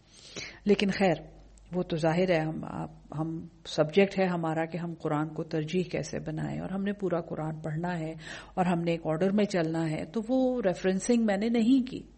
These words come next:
میں نے آپ کو الفاتحہ کے ساتھ جتنا میں اس، اس subject میں رہتے ہوئے انصاف کر سکتی ہوں،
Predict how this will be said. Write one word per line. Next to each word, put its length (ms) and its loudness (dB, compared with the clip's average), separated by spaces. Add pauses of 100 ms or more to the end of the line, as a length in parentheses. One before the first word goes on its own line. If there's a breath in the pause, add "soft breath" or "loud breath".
(840 loud breath)
میں 160 4
نے 140 8
آپ 260 4
کو 200 2
الفاتحہ 760 2 (1120)
کے 140 2
ساتھ 480 0 (140)
جتنا 400 6
میں 360 4
اس، 300 -2
اس 280 0
subject 800 2
میں 160 2
رہتے 340 4
ہوئے 360 2
انصاف 500 -4
کر 120 -4
سکتی 460 -10
ہوں، 180 -6